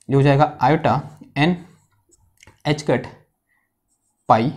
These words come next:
ठीक है, iota n h cut pi upon कितना आ गया, टू ए स्क्वायर आ गया है, upon टू ए स्क्वायर integration from minus infinity to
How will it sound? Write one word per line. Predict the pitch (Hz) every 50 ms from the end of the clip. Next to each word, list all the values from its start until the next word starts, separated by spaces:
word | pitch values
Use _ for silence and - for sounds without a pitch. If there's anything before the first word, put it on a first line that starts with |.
| - - - _ _ _ _ -
ठीक | - 160 196
है, | 202 - - - - - - - -
iota | 120 127 147 - 170 180 - -
n | 147 160 170 - -
h | 135 135
cut | - - 143 139 -
pi | - 120 110 131 131 - - - -
upon | 117 - 151 156 170 170
कितना | 170 151 - 170 156
आ | 151
गया, | 151 156 151 151 - - -
टू | 156 160
ए | 170 170
स्क्वायर | 170 170 - 180 165 160
आ | 160
गया | 160 170 180
है, | 196 202 - - _ _ _ _ _ _ _ _ -
upon | 107 - - 139 156 170 - -
टू | 143 143
ए | 151 151
स्क्वायर | 147 147 - - 123 117 131 - - -
integration | 135 139 139 170 175 170 143 - - 131 127
from | - - 147 143 120
minus | 110 117 139 151 -
infinity | 165 156 156 170 160 151 -
to | - 208